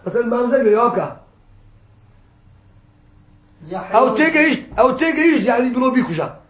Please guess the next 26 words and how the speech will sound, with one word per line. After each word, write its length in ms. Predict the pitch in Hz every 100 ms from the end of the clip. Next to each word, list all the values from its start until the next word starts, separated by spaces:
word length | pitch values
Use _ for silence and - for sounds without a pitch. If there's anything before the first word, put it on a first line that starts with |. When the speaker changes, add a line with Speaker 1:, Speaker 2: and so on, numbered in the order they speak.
| _ - - 160
Speaker 1:
بس 240 | 370 320
دو 140 | 320
إشارة 340 | 285 269 262 254
دي 140 | 302
ما 240 | 247 262 262
دام 400 | 330 302 302 247
محرم 260 | 208 330
ويقولي 380 | 285 226 220 320
نادي 240 | 240 175
جائز 300 | 151 185 180
نية. 200 | 165 147 - - - - _ _ - -
لا 120 | 254
يبي 180 | 269 214
خوي 140 | 190
كشتكي. 300 | 170 151 151
Speaker 2:
يعني 360 | 139 170 190 226
نادي 280 | 254 226 196
كابر. 320 | 185 175 180
Speaker 1:
بلا 360 | 180 311 294 277
ما 100 | 262
تقول 180 | 302
إحرام 420 | 277 220 269 269 285
ني، 260 | 220 - - - - - 190
أتقول 220 | 214 247
إحرام 300 | 220 240 240
ني. 200 | 185